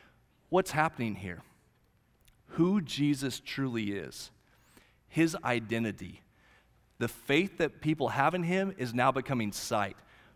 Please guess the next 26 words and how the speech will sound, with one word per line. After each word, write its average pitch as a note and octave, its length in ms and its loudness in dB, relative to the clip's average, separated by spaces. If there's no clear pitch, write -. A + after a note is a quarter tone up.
What D#3+ 140 4
we C#3 120 4
may C#3+ 220 4
not E3+ 220 4
have C#3 100 -10
otherwise F3+ 440 4
seen F#3 460 0
to - 120 -6
be C#3+ 160 2
true F#3 260 2
about F3+ 240 2
Jesus, E3 480 -2
we D#3 160 6
are B2+ 100 6
seeing E3+ 480 2
to C3+ 80 0
be B2 120 2
true. C#3+ 280 2
We're C3+ 140 0
seeing G#3+ 460 2
his E3 260 2
true F3+ 360 0
identity D3+ 600 0
in E3 200 4
this D3+ 240 -2
moment. C3 360 0